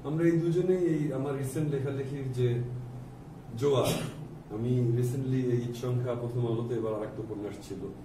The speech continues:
এটাও ওনার পড়া। তো আমি দেখি যে উনি আমাকে track করছেন, আমি ওনাকে track করছি, আমাদের পরিচয় দীর্ঘদিনের। তো এর মধ্যেই, আহ, recently প্যারিসে যাওয়া আমার ব্যাংকের কাজে, ওইখানে আমি বিখ্যাত এক ছবির সামনে দাঁড়ালাম, অলিম্পিয়া,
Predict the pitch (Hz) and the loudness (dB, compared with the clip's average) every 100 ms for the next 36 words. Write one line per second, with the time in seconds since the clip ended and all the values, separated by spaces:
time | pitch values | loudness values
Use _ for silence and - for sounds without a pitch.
0 | - - - 139 180 190 175 143 123 - | -16 -12 -4 0 4 6 6 6 4 2
1 | - - - - - - - - 135 131 | -2 -2 -6 -10 -14 -14 -14 -4 0 2
2 | 131 147 147 139 151 147 160 160 151 143 | 2 2 0 0 2 4 6 6 6 4
3 | 143 143 131 - 135 123 143 127 127 127 | 2 0 -2 -2 -4 0 0 2 2 2
4 | 127 127 127 123 120 120 127 - 113 117 | 2 2 2 2 0 0 -2 -2 0 0
5 | 131 131 123 123 127 120 123 123 123 - | 0 -2 0 0 2 2 2 4 2 2
6 | - - - - - - 143 147 147 147 | 0 -2 -6 -10 -12 -8 4 6 6 4
7 | - - - 156 190 185 175 165 185 190 | -4 -10 -4 2 4 4 2 6 8 6
8 | - - - - 123 120 120 131 127 147 | 2 -2 -6 -6 -2 2 2 2 0 0
9 | 151 151 - 131 135 127 123 120 110 107 | 0 0 0 0 0 0 0 2 2 0
10 | 104 113 120 113 110 120 117 117 110 113 | 0 -2 -2 -2 -2 -4 -2 -4 -2 -4
11 | - - - - - 120 135 160 160 170 | -6 -10 -14 -16 -8 0 0 2 4 4
12 | 156 151 147 - - - - - - - | 4 0 -2 -6 -10 -12 -14 -16 -16 -16
13 | - - - - - - - 135 160 160 | -16 -16 -16 -16 -16 -16 -12 -4 -2 2
14 | 165 165 156 143 139 151 139 120 120 120 | 4 4 4 2 0 0 0 2 2 2
15 | 117 120 127 123 - | 4 4 6 6 4